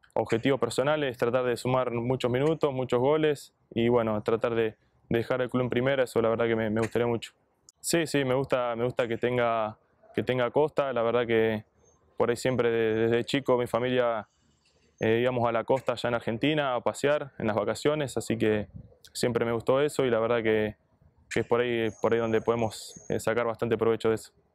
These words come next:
Y mi ídolo siempre fue Martín Palermo. Eh, me tocó también tenerlo un poco de técnico ahora el último tiempo en Arsenal de Sarandí, así que creo que con la manera de, que tenía la facilidad de hacer goles, ¿no? y,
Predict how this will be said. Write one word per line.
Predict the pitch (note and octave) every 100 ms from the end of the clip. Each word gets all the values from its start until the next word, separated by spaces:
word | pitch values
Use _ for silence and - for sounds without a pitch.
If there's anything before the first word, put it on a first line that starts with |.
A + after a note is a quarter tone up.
| _
Y | -
mi | C#3
ídolo | D3+ D#3+ C#3+
siempre | D3+ C#3 C#3
fue | - C#3 C3 B2
Martín | B2 B2 C3+
Palermo. | C#3 C3+ A#2 - _ _ _ _
Eh, | - A#2+ A2+
me | A2 A2
tocó | A#2+ C3+
también | C3+ C3+ C3+ B2+ A#2 _ _ _ _ _ _
tenerlo | B2 B2+ B2 B2
un | A#2+ A#2+
poco | C3 B2+
de | B2
técnico | C#3 D3 C#3 C3
ahora | B2+
el |
último | B2+ B2+ B2+
tiempo | A#2+ B2+ B2
en |
Arsenal | A2+ - B2+
de | A#2
Sarandí, | A#2+ A#2+ C#3 D3+
así | C3+ -
que | A2 A2 A2 G#2+ _ _ _ _ _
creo | B2+ A#2
que | A2+ A2+
con | G#2+ A2
la |
manera | A2 A#2 B2+
de, | A#2+ A2+ G#2+
que | G#2+
tenía | A#2 A#2+ A#2+ A2
la | A#2
facilidad | A2 G#2+ A#2 C3
de |
hacer | A#2+ B2 B2
goles, | D3 D3
¿no? | C3 C#3 C#3+
y, | C3+ A#2+ G#2+